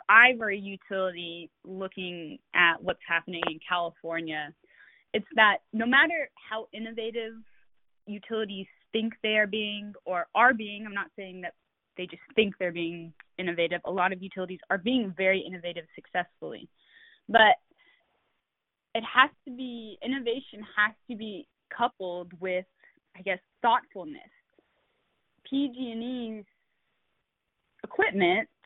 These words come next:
sparked a wildfire that disrupted so many people, and it was because they were, you know, unaware of how vegetation or where the vegetation was in,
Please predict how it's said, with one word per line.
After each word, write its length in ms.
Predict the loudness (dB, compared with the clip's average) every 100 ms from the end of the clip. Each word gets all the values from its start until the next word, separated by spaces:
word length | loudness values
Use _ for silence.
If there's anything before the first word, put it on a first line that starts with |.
| -20
sparked 540 | 4 8 10 8 2 -4
a 80 | -2
wildfire 1200 | -2 0 0 0 -4 _ _ _ -4 -2 -2 -6 -6
that 180 | -8 -8 -12
disrupted 680 | -12 -12 -6 -6 -6 -8 -12 -14 _
so 280 | -4 -2 -2
many 280 | -6 -10 -12 -6
people, 580 | -6 -4 -4 -4 -4 -10 _ _ _
and 100 | -8
it 60 | -6
was 140 | -6 -8
because 560 | -6 2 2 2 -4 -8 -4
they 120 | -4
were, 300 | 0 0 0
you 160 | -2
know, 240 | -8 -8 -8
unaware 720 | -8 -8 -4 -2 0 0 -2 -6
of 240 | -6 -8 -10 -20
how 560 | -6 -2 -2 -2 -8 -14 _ _
vegetation 1120 | -6 -2 -2 -4 -14 -10 -10 -8 -8 -8 -8 -10 -6
or 140 | -4
where 300 | 0 4 4
the 80 | 4
vegetation 640 | -2 -4 -6 -8 -8 -6
was 240 | -6 -6 -6
in, 220 | -6 -8